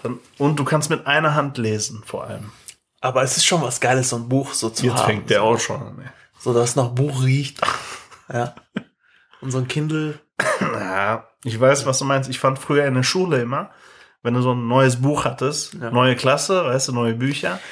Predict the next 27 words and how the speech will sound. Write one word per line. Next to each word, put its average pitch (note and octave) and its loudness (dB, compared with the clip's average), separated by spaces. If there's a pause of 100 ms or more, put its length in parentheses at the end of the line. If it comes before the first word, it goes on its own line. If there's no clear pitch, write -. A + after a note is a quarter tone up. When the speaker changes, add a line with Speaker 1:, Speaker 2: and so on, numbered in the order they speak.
(160)
Speaker 2:
Warum F3 4
Speaker 1:
Und D#4+ 4
Speaker 2:
haben D#4+ 4
Speaker 1:
die D4 0
Speaker 2:
wir D#4 6
Speaker 1:
haben D4+ 2
Speaker 2:
eigentlich - -8
jedes E4 4
Jahr E3 0 (100)
Speaker 1:
Aha. B2+ -6 (160)
Speaker 2:
Sommer D#3+ 2
früher E3 4
in B2 -2
der A2+ -6
Schule, B2+ -6
Speaker 1:
Ja. A#2+ -8 (340)
Speaker 2:
nach D3+ 0
den E3 -6
Sommerferien, C3+ -6
Speaker 1:
Ja. A2+ -12 (260)
Speaker 2:
immer E4 0 (140)
alles C#4+ -2
neu G#3+ 4
gekauft? B2 -8 (1200)
Jedes C#4 0
Jahr. A2 2
Speaker 1:
Wie? G#2 -14